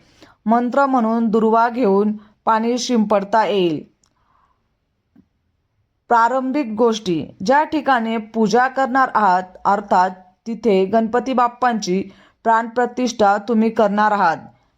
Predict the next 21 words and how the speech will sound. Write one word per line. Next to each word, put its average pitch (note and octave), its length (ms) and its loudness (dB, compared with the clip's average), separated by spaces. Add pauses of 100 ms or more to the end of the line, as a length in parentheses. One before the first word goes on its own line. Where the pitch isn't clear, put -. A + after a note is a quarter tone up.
(100)
ती B3+ 140 -2
जागा G3+ 440 2
चांगली G#3+ 500 -2
स्वच्छ A#3+ 520 -2
करून A#3 460 0
घ्यावी, F#3 440 0 (380)
रंगवावी. G3+ 720 0
पताका, A3 800 0 (100)
फुले, G#3+ 360 2
माळा, G#3+ 500 2
विजेच्या G#3 460 0
दिव्यांची G#3 600 0
तोरंगे, G3+ 760 0 (320)
आंब्याची B3 500 0
पाने, G#3 540 -2
केळीचे A3+ 720 0
खांब G#3+ 460 0
यांसारख्या A3+ 640 0
गोष्टी G#3+ 440 0
वापरून G#3+ 500 0
तेथे G#3+ 380 0